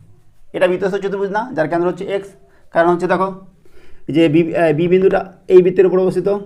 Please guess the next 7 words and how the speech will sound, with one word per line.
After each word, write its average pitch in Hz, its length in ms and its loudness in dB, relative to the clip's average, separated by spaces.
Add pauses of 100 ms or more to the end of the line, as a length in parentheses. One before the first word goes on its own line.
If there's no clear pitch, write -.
(300)
আমাদের 202 260 2
দেওয়া 180 180 2
আছে 180 160 -2
কি 208 60 -4 (140)
যে 202 60 4 (120)
বিসিডি, 180 440 -4 (640)
বিসিপি, 202 520 -4